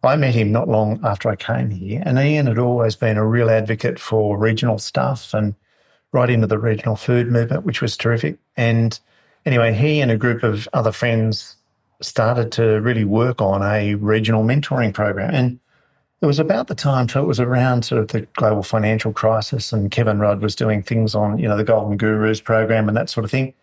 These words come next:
Um, but there was this sense amongst the group that,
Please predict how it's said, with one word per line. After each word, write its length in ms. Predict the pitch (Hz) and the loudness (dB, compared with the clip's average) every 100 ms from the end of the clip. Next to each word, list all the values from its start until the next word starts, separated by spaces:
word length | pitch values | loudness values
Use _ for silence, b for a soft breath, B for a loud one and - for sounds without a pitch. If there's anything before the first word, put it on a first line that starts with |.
| _ _ _ _ - | _ _ _ _ -2
Um, 460 | 135 131 131 147 220 _ _ _ _ _ | 2 2 2 0 -4 _ _ _ _ _
but 120 | - | -2
there 80 | 143 | 0
was 120 | 143 | 2
this 380 | 151 160 - - - | 0 -2 -6 -18 -16
sense 340 | - 185 190 | -2 0 0
amongst 300 | 156 123 104 | 2 0 0
the 60 | 117 | -2
group 340 | 98 120 123 - | 0 0 -2 -2
that, 280 | 110 107 | -2 -2